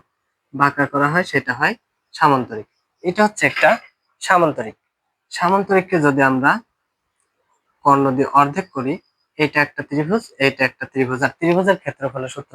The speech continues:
আমরা জানি হাফ গুণ ভূমি গুণ উচ্চতা। কিন্তু এক্ষেত্রে যেহেতু সামান্তরিক, দুইটা ত্রিভুজই ডাবল, অর্থাৎ এখানে হাফ আর থাকতেছে না। অর্থাৎ ত্রিভুজের ক্ষেত্রে সামান্তরিকের হাফ,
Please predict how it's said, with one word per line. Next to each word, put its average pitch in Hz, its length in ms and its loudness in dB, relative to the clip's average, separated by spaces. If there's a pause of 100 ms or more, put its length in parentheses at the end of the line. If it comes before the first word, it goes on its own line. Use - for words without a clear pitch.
আমরা 139 200 -2
জানি 156 220 0
হাফ 131 200 2
গুণ 170 180 -4
ভূমি 127 220 -2
গুণ 165 180 0 (580)
উচ্চতা। 151 420 0 (540)
কিন্তু 247 260 4 (140)
এক্ষেত্রে 175 500 2
যেহেতু 147 240 0
সামান্তরিক, 160 600 0 (560)
দুইটা 147 340 -2
ত্রিভুজই 165 600 0 (420)
ডাবল, 131 300 4 (120)
অর্থাৎ 147 380 2 (260)
এখানে 156 280 -4
হাফ 135 320 2
আর 185 160 -2
থাকতেছে 120 400 -8
না। 123 140 -8
অর্থাৎ 131 260 -4 (600)
ত্রিভুজের 196 420 4
ক্ষেত্রে 151 360 -4 (300)
সামান্তরিকের 139 720 0
হাফ, 160 220 4